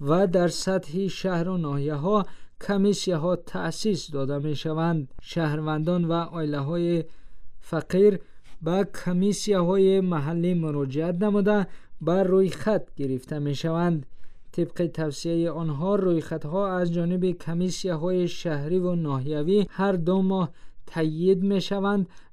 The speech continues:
و برای پرداخت جبران پولی به وزارت مالیه جمهوری تاجیکستان درخواست مالی پیشنهاد می شود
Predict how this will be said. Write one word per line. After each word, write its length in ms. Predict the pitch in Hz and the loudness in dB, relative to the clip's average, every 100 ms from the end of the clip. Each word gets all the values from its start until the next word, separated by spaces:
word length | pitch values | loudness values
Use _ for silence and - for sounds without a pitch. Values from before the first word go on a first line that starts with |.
| 143 | -2
و 180 | 156 196 | 2 2
برای 440 | 180 180 196 196 | 4 4 6 6
پرداخت 560 | 185 165 165 185 165 - | 4 -2 -2 0 0 2
جبران 580 | 185 147 156 156 160 151 | 0 2 0 0 -2 -2
پولی 300 | 165 175 185 | -2 0 2
به 140 | 180 | 2
وزارت 680 | 175 165 160 151 160 175 180 | 0 0 0 2 2 2 0
مالیه 560 | 180 160 156 165 180 | 0 0 0 2 2
جمهوری 520 | 165 156 147 143 165 165 | 0 -2 -2 -2 -2 -2
تاجیکستان 840 | 156 156 143 139 - - 175 165 - - - | -2 -2 -4 -6 -6 -4 0 -2 -4 -8 -2
درخواست 640 | 156 156 143 175 175 - | 0 2 0 -2 -2 -2
مالی 680 | 180 165 156 151 151 165 160 - - - | -2 -2 -2 -2 0 0 -2 -6 -12 -12
پیشنهاد 760 | - 156 - 170 156 139 180 135 | -6 -4 -4 -2 -2 0 -2 -2
می 180 | 143 131 | -6 -6
شود 500 | 107 151 147 160 156 | -4 -2 2 2 0